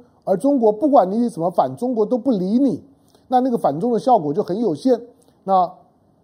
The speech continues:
特朗普或者川普或者共和党要怎么办？这个确实是非常的困难，因为以北京的调子来看，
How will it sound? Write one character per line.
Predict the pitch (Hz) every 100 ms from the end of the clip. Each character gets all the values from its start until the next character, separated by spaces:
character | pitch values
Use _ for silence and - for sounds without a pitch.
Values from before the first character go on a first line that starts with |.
| _ _ _ _ _ _
特 | 240
朗 | 165 175
普 | 131 90 _ _ _
或 | 202
者 | 151
川 | - 190 202
普 | - 90 _ _
或 | 208
者 | 165
共 | 240
和 | 151 147
党 | 131 - _ _
要 | 185
怎 | 147 95
么 | -
办？ | 156 - _ _ _ _ _ _
这 | 339
个 | 285 190
确 | 247 214
实 | 151
是 | 151
非 | 170 185
常 | 151
的 | 131
困 | - 165
难， | 104 - _ _ _ _ _ _
因 | 240
为 | 262 247 220
以 | - 226
北 | 214 185 143
京 | 254
的 | 240
调 | 254 247 170
子 | 139 127 110
来 | 120
看， | 135 180